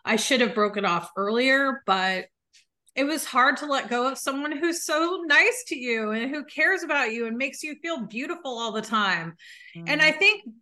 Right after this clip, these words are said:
Speaker 1: God used that, A, because I got him into church and he hadn't been going, so he started going. And B, to show me a taste of what it is like when a man treats you good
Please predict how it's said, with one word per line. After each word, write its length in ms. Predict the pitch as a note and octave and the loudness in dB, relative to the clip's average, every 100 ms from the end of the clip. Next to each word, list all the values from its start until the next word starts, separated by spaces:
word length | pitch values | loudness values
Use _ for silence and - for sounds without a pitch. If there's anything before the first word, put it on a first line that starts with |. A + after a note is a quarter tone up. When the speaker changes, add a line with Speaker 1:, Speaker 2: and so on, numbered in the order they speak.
| - | 0
Speaker 1:
God 360 | C#4+ C#4+ A#3+ | 4 4 2
used 240 | A#3 B3+ A3 | -2 -4 -2
that, 280 | A#3+ A3+ - | 0 0 -2
A, 460 | A#3+ B3 C4+ D4+ D4 | 0 4 4 2 -4
because 300 | A#3 A#3 B3 | -8 -6 -2
I 80 | C4 | 0
got 260 | B3 B3 | 2 2
him 140 | A#3 C#4 | 2 -2
into 180 | C#4 - | -2 -4
church 580 | - C#4+ C4+ C#4+ - G#3 | -8 -6 -4 -6 -10 -8
and 140 | A3 | -4
he 140 | G#3+ A3+ | -2 -2
hadn't 380 | G3+ G3 F3 F3+ | 0 -2 -2 -8
been 180 | F3 | -8
going, 420 | E3+ E3+ F3 A#3 D4+ | -8 -4 0 -2 -2
so 400 | - F3+ E3+ F3 | -4 -2 0 -2
he 180 | F3 | -4
started 440 | G3+ - F3 F#3+ F#3+ | -8 -2 -2 -2 -4
going. 480 | D#3+ D3+ F3 G#3+ D4+ _ - - - _ _ - | -4 -4 -4 -2 -4 _ -20 -20 -20 _ _ -2
And 500 | B3 B3 B3+ B3 A#3+ A3 - F3+ | 2 4 4 2 0 -6 -8 -2
B, 640 | D4 E4+ D4 G#3 G3+ A#3+ B3 _ _ _ _ _ | 2 2 2 2 2 0 -6 _ _ _ _ _
to 180 | - B3+ | -2 -2
show 500 | B3 - C#4 C#4+ F4+ | -2 -4 -2 0 -2
me 680 | F4 B3+ A#3 A3+ A3+ A#3 A#3+ _ - | -2 -2 -2 -2 -4 -6 -8 _ -8
a 100 | A3 | -8
taste 680 | A3 - D4 D#4 E4+ E4+ - G3+ | -6 -2 2 2 0 -4 -10 -4
of 480 | G3+ G3+ G3+ G3+ - | -2 0 -2 -4 -14
what 420 | G3+ G#3 A#3 A#3 | -10 -4 -2 -2
it 160 | - A3 | -2 0
is 220 | A3 G#3 | 0 -2
like 320 | G3+ G#3+ A3 | -2 -2 -2
when 100 | G3 | -6
a 60 | F#3+ | -6
man 560 | F#3+ G3 G#3 G#3 A3 - | -4 -2 -2 -4 -10 -14
treats 380 | - A3 A3+ G#3+ | -8 -6 -6 -8
you 80 | F#3+ | -6
good 400 | G#3 G3+ E3 | -2 -2 -2